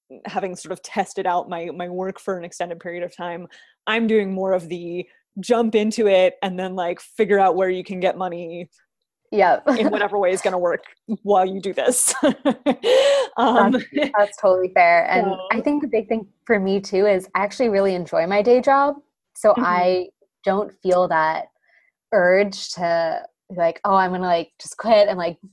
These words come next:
Speaker 2: go full time on my side business."
Speaker 1: Yeah.
Speaker 2: Uh, I think if I didn't enjoy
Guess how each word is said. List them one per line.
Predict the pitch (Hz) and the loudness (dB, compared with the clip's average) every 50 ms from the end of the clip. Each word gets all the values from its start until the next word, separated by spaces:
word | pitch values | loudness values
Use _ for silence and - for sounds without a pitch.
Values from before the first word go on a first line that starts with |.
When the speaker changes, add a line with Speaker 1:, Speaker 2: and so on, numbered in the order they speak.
| _ _ - | _ _ 0
Speaker 2:
go | - 226 214 202 | 2 2 2 4
full | - 220 214 | 2 0 0
time | 202 190 202 202 202 202 | 0 0 -2 -2 0 0
on | 196 190 190 | 0 0 0
my | 185 180 180 175 175 175 170 170 165 - | -2 -2 2 2 2 2 2 -2 -6 -8
side | - - 202 185 185 196 190 | -4 0 2 2 2 2 0
business." | 185 170 160 - 175 160 156 156 156 - - - - _ - | -4 -6 -6 -6 -8 -8 -6 -6 -8 -10 -14 -20 -20 _ -18
Speaker 1:
Yeah. | 190 185 190 185 170 170 170 170 160 | -14 -8 -6 -4 -4 -4 -4 -6 -6
Speaker 2:
Uh, | 165 160 160 - - _ - - 185 | -8 -8 -10 -12 -14 _ -8 -6 -6
I | 180 | -6
think | - 208 196 196 196 - _ - | -6 -6 -6 -6 -10 -14 _ -10
if | 196 185 185 | -10 -4 -2
I | 175 170 160 | -4 -4 -4
didn't | - 175 165 180 185 190 202 | -6 -8 -8 -6 -4 -2 -2
enjoy | 208 208 196 226 220 226 | -2 -2 -2 0 0 0